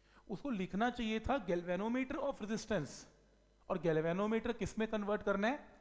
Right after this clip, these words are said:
एमीटर में, क्योंकि वो बड़ा current measure करे, पर वो जान के वो एमीटर ही लिखता है कि पहला भी एमीटर और नया भी एमीटर। तो जो पुराना एमीटर था,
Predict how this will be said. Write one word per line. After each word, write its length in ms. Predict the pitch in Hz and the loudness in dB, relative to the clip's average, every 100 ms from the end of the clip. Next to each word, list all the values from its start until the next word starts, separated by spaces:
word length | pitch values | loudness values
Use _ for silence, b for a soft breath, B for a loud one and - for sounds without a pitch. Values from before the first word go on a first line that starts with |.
| - | -4
एमीटर 440 | 254 254 214 180 | 0 2 2 2
में, 180 | 175 202 | 0 0
क्योंकि 200 | 226 240 | -4 -4
वो 80 | 262 | 0
बड़ा 200 | 202 226 | 4 6
current 260 | 226 226 214 | 6 4 4
measure 260 | 190 175 | 0 0
करे, 220 | 175 151 | 0 0
पर 140 | 143 196 | 0 -2
वो 100 | 208 | -4
जान 360 | 143 156 180 | 0 2 2
के 120 | 202 233 | 0 -4
वो 200 | 269 - - - | -4 -8 -10 -2
एमीटर 420 | 220 247 247 294 | 2 2 0 0
ही 180 | 202 262 | 0 0
लिखता 300 | 247 - 208 | -2 0 0
है 180 | 147 - - b b b - | 0 -2 -18 b b b -4
कि 60 | 247 | -4
पहला 420 | - 151 165 220 | 0 0 2 2
भी 120 | 247 | 2
एमीटर 520 | 240 220 214 214 240 | 2 2 2 2 2
और 180 | 262 226 | 2 2
नया 260 | 180 190 220 | 2 2 2
भी 140 | 269 | 0
एमीटर। 440 | 269 202 175 127 110 - - - - - _ _ _ _ _ _ _ _ - | 2 2 0 -2 -6 -10 -20 -20 -20 -20 _ _ _ _ _ _ _ _ -14
तो 40 | 180 | -8
जो 80 | 240 | -6
पुराना 400 | 180 151 160 269 | -2 0 2 2
एमीटर 440 | 254 208 196 202 | 2 2 2 -2
था, 240 | - 139 | -2 -4